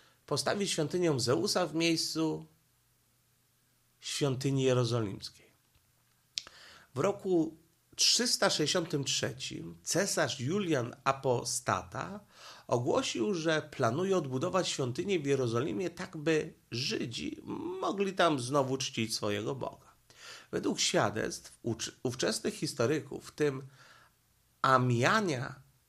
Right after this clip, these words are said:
Mercelina, prace zostały jednak błyskawicznie przerwane. W pobliżu fundamentów świątyni miały wybuchnąć kule ognia,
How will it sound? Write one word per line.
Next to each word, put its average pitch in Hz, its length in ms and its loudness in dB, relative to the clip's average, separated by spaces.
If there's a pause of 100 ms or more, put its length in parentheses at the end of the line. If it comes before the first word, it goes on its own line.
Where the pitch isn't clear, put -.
(600)
Mercelina, 131 1080 2 (100)
prace 240 360 2
zostały 196 380 2
jednak 185 340 0
błyskawicznie 190 680 -2
przerwane. 175 600 -2 (720)
W - 120 -20
pobliżu 220 500 0
fundamentów 175 720 0
świątyni 208 560 -2
miały 180 380 4
wybuchnąć 165 600 -2
kule 240 420 4
ognia, 131 440 0